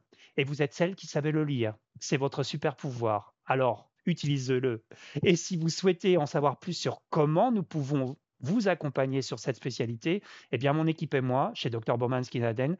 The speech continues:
on se tient à votre disposition dès que vous le souhaitez. On vous accueillera avec plaisir pour vous parler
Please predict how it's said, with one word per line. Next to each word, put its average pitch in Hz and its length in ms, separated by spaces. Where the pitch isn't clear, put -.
on 160 80
se - 100
tient 180 260
à 170 40
votre 135 280
disposition 143 680
dès 151 140
que 160 120
vous 135 160
le 123 40
souhaitez. 127 460
On 127 60
vous 123 180
accueillera 123 320
avec 113 220
plaisir 135 380
pour 127 140
vous 117 140
parler 123 440